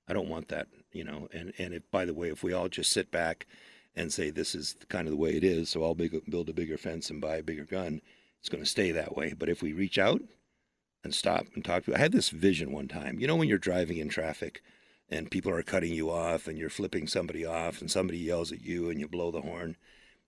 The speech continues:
If God could just pull a big switch and stop the traffic on the highway, and everybody had to get out of their car and introduce themselves and talk about their family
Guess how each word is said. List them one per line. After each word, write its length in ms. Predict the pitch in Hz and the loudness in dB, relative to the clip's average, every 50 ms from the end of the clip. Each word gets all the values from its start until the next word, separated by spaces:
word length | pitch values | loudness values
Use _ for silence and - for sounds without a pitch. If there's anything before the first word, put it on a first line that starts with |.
| _ - | _ 0
If 180 | 107 104 - - | 0 0 0 4
God 340 | 123 123 135 147 156 147 | 4 6 6 6 4 4
could 120 | - 104 82 | 2 -2 0
just 260 | - 101 - - - | 0 0 0 -2 -2
pull 180 | - 101 82 76 | 0 0 0 0
a 40 | |
big 260 | 76 76 90 92 - - | 0 -2 -2 -2 -2 -4
switch 520 | - - 85 78 - - - - - - - _ _ _ _ _ _ _ _ _ _ _ _ _ _ _ _ _ _ _ _ _ _ _ _ _ _ - | -6 -4 -6 -8 -8 -6 -6 -6 -6 -6 -12 _ _ _ _ _ _ _ _ _ _ _ _ _ _ _ _ _ _ _ _ _ _ _ _ _ _ -10
and 120 | 76 - | -6 -2
stop 500 | - - - - - - 104 98 - - | 0 2 2 2 4 2 2 2 2 -4
the 60 | - - | -10 -6
traffic 460 | - - 87 80 78 - - - - | -2 0 2 2 0 -2 -8 -10 -8
on 120 | 80 78 | -10 -10
the 80 | 71 73 | -8 -8
highway, 460 | - 80 76 76 71 73 87 - - _ _ _ _ _ _ _ _ _ _ _ - | -8 -8 -8 -8 -6 -8 -8 -10 -10 _ _ _ _ _ _ _ _ _ _ _ -6
and 120 | - 87 | -4 2
everybody 500 | 90 107 117 120 120 110 117 113 101 107 | 4 6 8 8 8 8 8 8 8 8
had 160 | 92 101 98 95 | 6 6 4 2
to 40 | 87 | 2
get 160 | 80 85 82 | -2 0 0
out 120 | 85 78 | 0 -2
of 60 | 78 78 | -2 -6
their 100 | 78 71 | -8 -8
car 380 | - - 76 71 71 76 - - _ _ _ _ _ _ _ _ _ _ _ _ _ _ _ - | -6 -6 -4 -4 -4 -4 -8 -10 _ _ _ _ _ _ _ _ _ _ _ _ _ _ _ -8
and 120 | - 87 | -4 -2
introduce 440 | 98 101 98 92 85 92 92 87 - | 0 2 2 2 2 2 2 2 0
themselves 600 | - - - - - - - - - - - - _ _ _ _ _ _ _ _ _ _ - - | -2 -2 -4 -2 -4 -4 -6 -6 -10 -12 -14 -16 _ _ _ _ _ _ _ _ _ _ -14 -12
and 140 | 85 85 - | -10 -6 0
talk 260 | 110 95 101 - 98 | 2 2 2 0 -2
about 340 | 87 85 90 87 87 85 - - - - | 0 2 2 2 2 0 -4 -6 -10 -6
their 140 | - 78 76 | -6 -6 -6
family 580 | - - 90 87 82 82 - 71 78 - - | -4 -4 -4 -4 -4 -8 -10 -10 -12 -12 -16